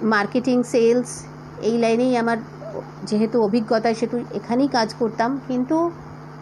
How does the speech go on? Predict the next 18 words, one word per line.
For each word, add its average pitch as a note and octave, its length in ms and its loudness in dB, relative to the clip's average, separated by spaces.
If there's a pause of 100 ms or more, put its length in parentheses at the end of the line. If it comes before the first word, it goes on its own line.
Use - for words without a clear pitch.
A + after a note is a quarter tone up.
(1200)
দেখলাম D#4 640 4
ওটা E4 220 4
আমার F4 260 6 (300)
cup E4 240 2
of G4+ 100 6 (140)
tea F#4 180 6
ঠিক E4+ 160 -2 (100)
নয়, D#3+ 320 0 (120)
মানে, C#4 540 0
উম, B3 280 -4 (280)
ওটা D#4+ 280 2
নিয়েই E4+ 360 6
যে F4 100 4
আমি F4 180 6
চলতে D#4 480 2
চাই D#4+ 300 2
তা B3+ 160 0
নয়। G#3 240 -2